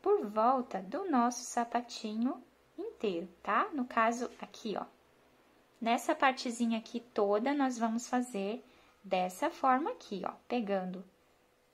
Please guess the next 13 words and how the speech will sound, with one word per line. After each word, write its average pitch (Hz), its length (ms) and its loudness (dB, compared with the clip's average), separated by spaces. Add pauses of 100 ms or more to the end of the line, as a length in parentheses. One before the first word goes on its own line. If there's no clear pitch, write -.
(160)
pontinho - 500 -8
de 233 140 -6
cima, 277 680 -2
ó, - 80 -6 (840)
tá? 214 280 -8 (1600)
Passamos 214 600 0
a 185 60 -4
agulha. 240 600 -2 (1200)
Vamos 339 260 0
deixar 226 560 0
ali 208 160 -2
no 202 140 -4
cantinho 196 760 -2